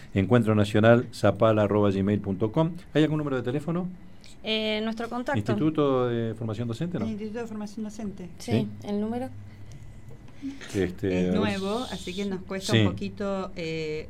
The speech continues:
Speaker 3: todavía memorizarlo, ríanse, porque la verdad que es muy, es muy gracioso que no nos acordemos nuestro número, pero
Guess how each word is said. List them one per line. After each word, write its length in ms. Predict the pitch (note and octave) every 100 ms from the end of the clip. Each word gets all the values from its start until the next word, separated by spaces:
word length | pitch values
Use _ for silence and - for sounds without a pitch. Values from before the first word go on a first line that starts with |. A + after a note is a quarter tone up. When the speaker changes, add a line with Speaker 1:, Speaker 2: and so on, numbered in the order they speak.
| -
Speaker 3:
todavía 420 | - E3+ E3 F3 F3+
memorizarlo, 720 | F3+ D#3 D#3 - A#3 E3+ D3
ríanse, 640 | D3 D#3+ D3+ D3+ - E3 D#3+
porque 380 | F#3+ G3 - D3+ E3
la 60 | D3+
verdad 140 | D3+ E3
que 80 | F3
es 60 |
muy, 180 | D#3+ D#3+ D#3+ D#3 - - - E3+
es 60 | E3
muy 100 | E3+
gracioso 380 | E3 - E3+ F#3+
que 60 |
no 100 | E3+
nos 120 | E3 E3
acordemos 340 | D#3+ D#3 E3
nuestro 280 | D#3+ D#3+ D#3+
número, 300 | F3 D#3+ D#3 - - - - -
pero 600 | F3 E3+ E3 D#3+ D#3 D#3